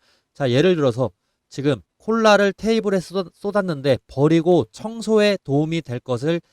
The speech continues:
가져다 줄 수 있는지 로봇에게 물어보는 이 장면입니다. 자, 콜라를 이렇게 쏟았죠. 그리고 넘기면은 이 로봇이 이제 캔콜라를 치울 겁니다. 네, 잡아서 콜라를 지금 치우죠.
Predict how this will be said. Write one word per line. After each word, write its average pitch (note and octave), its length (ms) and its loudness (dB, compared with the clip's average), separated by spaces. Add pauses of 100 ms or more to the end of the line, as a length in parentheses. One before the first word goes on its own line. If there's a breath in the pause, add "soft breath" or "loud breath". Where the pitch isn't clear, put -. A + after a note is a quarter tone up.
(160)
가져다 C#3 460 -2
줄 - 160 -8
수 B2 160 -10
있는지 A2+ 380 -8 (300)
로봇에게 D3 600 0
물어보는 B2 680 -4
이 A2 80 -16
장면입니다. A2 600 -10 (500)
자, A#2+ 180 -10
콜라를 F#3 480 2
이렇게 C3 200 -6
쏟았죠. E3+ 760 -4
그리고 C3 480 -6 (800)
넘기면은 C#3+ 640 -2
이 A#2+ 40 -8
로봇이 D3 540 4
이제 A#2 240 -2 (520)
캔콜라를 D#3+ 640 0
치울 G3 260 -6
겁니다. A#2 500 -10 (500)
네, G#2 120 -20
잡아서 C3 720 -4
콜라를 D#3+ 640 -6
지금 A2+ 220 -16 (640)
치우죠. D3 640 -6